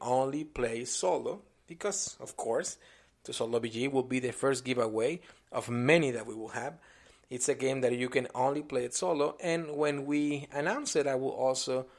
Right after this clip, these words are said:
share some experience because actually that was one of my first solo games that even if it's a little bit old right now, like, probably four or five-year-old,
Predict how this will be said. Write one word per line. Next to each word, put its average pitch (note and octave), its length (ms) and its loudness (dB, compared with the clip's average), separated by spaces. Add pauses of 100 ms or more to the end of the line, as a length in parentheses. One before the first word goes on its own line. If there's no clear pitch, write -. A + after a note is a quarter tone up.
(220)
share C3 280 0
some C3+ 200 -2
experience A3 400 -4
because B2+ 260 -4
actually C#3 440 -4
that B2 160 2
was B2+ 280 0 (360)
one D3+ 160 4
of E3+ 60 0
my D3 120 2
first C#3+ 520 4
solo B2+ 400 4
games A#2+ 540 -4 (440)
that B2+ 260 2
even D#3+ 280 4
if C3+ 140 0
it's - 460 -4
a D3 80 -2
little C4+ 180 0
bit A#3 240 -4 (160)
old D3 440 0
right D#3 160 -2
now, D3+ 260 -2
like, C#3+ 180 -6 (560)
probably C3+ 320 6
four C3 300 4
or - 20 0
five-year-old, C3 680 4